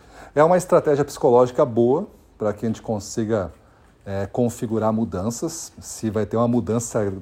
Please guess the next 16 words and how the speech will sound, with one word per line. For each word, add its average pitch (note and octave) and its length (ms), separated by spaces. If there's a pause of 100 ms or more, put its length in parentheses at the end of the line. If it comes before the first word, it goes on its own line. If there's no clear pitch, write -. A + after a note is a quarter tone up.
drástica G#2+ 480
das G#2 140
atividades, G2+ 840 (340)
tem A#2 140
que G2+ 60
ter A#2+ 80
uma, A#2 100
uma A2+ 320
ruptura C3 640
com A#2 160
os A2 80
antigos G#2 380
rótulos, A2 680 (360)
tanto A#2 240
de A2 120
gerente, A#2+ 960